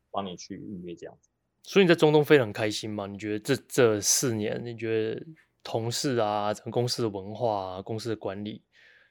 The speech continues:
Speaker 2: 是，
Speaker 1: 很开心。
Speaker 2: 是你觉得是很 OK 的？
Speaker 1: 很开心啊，我没有，我飞了快五年了，我觉得很开心啊，就是
Speaker 2: 诶，有没有签约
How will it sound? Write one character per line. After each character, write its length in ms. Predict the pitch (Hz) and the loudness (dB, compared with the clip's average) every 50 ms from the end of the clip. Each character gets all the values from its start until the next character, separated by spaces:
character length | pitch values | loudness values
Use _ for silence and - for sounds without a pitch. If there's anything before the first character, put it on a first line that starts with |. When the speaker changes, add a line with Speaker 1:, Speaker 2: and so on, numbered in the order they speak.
| _ | _
Speaker 2:
是， 200 | - - - - | -8 -6 -4 -4
Speaker 1:
很 120 | 135 127 156 | -4 -4 -4
开 60 | - | 0
心。 120 | - 180 | 2 2
Speaker 2:
是 80 | 156 - | 2 2
你 60 | 104 | 0
觉 100 | 101 104 | -2 -2
得 40 | 104 | 0
是 100 | 107 117 | 0 -2
很 80 | 107 104 | -2 -4
OK 320 | 95 95 101 101 - 107 | -4 -6 -6 -6 -8 -8
的？ 100 | - 101 | -8 -6
Speaker 1:
很 60 | 107 | -6
开 200 | - - 143 156 | -4 -2 -2 -2
心 200 | 156 - 160 147 | 0 -2 -4 -4
啊， 80 | 143 143 147 | -4 -6 -8
我 60 | 120 | -6
没 80 | 107 127 | -4 -2
有， 80 | 147 117 | -2 -2
我 60 | 104 | -2
飞 180 | - - 120 | -2 -4 -4
了 240 | 123 120 113 107 107 | -2 0 0 0 -2
快 160 | 107 - 135 | 0 0 0
五 160 | 120 98 87 82 | 0 0 -4 -10
年 180 | 82 80 80 | -14 -16 -12
了， 80 | 80 82 | -8 -6
我 100 | 95 107 | -6 -2
觉 120 | 123 170 | -2 -4
得 40 | 160 | -4
很 120 | 120 92 | -4 -8
开 160 | 87 - 98 101 | -6 -4 -4 -4
心 180 | - 104 98 | -4 -8 -10
啊， 80 | 90 90 | -10 -4
就 140 | 110 190 208 | -2 -2 -2
是 260 | - 127 120 113 110 | -2 -4 -8 -6 -8
Speaker 2:
诶， 60 | 107 _ _ _ _ _ - | -10 _ _ _ _ _ -2
有 100 | 151 135 | 2 6
没 80 | 170 202 | 8 8
有 40 | |
签 220 | 175 - - 139 123 | 8 8 4 2 2
约 260 | 120 113 110 107 - | 4 2 0 0 -4